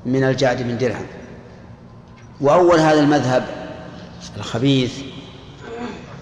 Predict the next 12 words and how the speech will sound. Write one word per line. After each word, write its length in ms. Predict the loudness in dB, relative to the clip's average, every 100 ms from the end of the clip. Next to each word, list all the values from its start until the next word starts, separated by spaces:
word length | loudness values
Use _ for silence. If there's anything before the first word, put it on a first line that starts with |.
| -18 -10 -2
مبني 560 | 0 4 4 6 6
على 400 | 6 6 6 4
شيئين: 420 | 2 2 2 0 -4 -10 -10 -12 -16 -20 -20 -20 -20 -20 -20 -20 -20 -14 -8
إنكار 340 | -4 2 2
المحبة 600 | 4 2 0 -2 -2 -4 -6 -14 -18 -18 -20 -20 -20 -20 -20 -20 -8
وإنكار 440 | -4 -2 0 0 0
الكلام 400 | -2 -2 -2 -2
لله. 220 | -6 -8 -10 -18 -20 -20 -20 -20 -20 -10 -2
قالوا: 160 | 0
"الله 160 | 2 0
لا 120 | 2
يحب 280 | 0 -2 -4